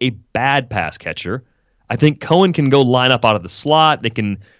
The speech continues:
they can do a few of the things the Panthers do with Christian McCaffrey if they want to with Tariq Cohen.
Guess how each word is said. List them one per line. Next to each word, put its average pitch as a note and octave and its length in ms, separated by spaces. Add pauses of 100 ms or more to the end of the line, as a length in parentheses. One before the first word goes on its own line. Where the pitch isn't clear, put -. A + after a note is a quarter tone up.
(180)
they D3 80
can G3 140
do B3+ 100
a F#3+ 60
few A3+ 240
of C#4 40
the A#3+ 60
things F3 340
the B2+ 80
Panthers C#3 460
do A#2 240
with B2+ 160
Christian A#2 340
McCaffrey A#2 600
if G2+ 80
they A2+ 100
want G2+ 360
to D#3+ 120
with E3 140
Tariq E3+ 260
Cohen. F3+ 360